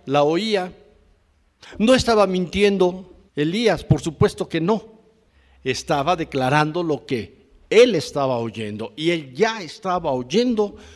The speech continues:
una lluvia muy fuerte. Le creyó a Dios lo que Dios iba a hacer, y por lo tanto, en lo espiritual, lo oyó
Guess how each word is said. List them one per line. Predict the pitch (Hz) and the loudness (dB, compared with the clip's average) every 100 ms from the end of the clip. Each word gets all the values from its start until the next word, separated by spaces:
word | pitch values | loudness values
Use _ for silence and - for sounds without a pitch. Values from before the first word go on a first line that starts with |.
| - _ | -20 _
una | 180 190 180 185 185 _ _ _ _ _ - | -2 0 0 -4 -10 _ _ _ _ _ -14
lluvia | 131 165 156 151 | -4 -2 0 0
muy | 143 151 | 0 0
fuerte. | 139 127 123 120 - 90 - _ - _ _ _ _ _ _ _ _ _ | -2 -8 -8 -8 -12 -20 -20 _ -20 _ _ _ _ _ _ _ _ _
Le | 151 156 156 | 0 0 0
creyó | 156 151 139 123 185 240 226 | -4 -4 -4 2 6 8 8
a | 175 | 4
Dios | 160 156 143 147 | 2 2 2 2
lo | 147 143 | -2 -4
que | - 117 | -4 -8
Dios | 117 180 220 214 - | -2 0 2 0 -6
iba | 185 156 | -4 -4
a | |
hacer, | 113 - 135 117 120 - _ _ _ | -4 -4 -4 -4 -10 -18 _ _ _
y | 139 139 | -8 -4
por | - 147 | 0 2
lo | 139 135 | 4 2
tanto, | - 190 202 196 143 123 - - - 147 | 4 4 4 0 -4 -4 -8 -20 -14 -4
en | 139 | 0
lo | 139 | 2
espiritual, | 139 - 139 123 120 - 160 196 240 233 - _ _ _ | 0 -2 -6 -4 -6 -2 0 0 -2 -12 -20 _ _ _
lo | 135 123 113 | -6 -2 -2
oyó | 113 110 113 147 - | -4 -4 0 2 0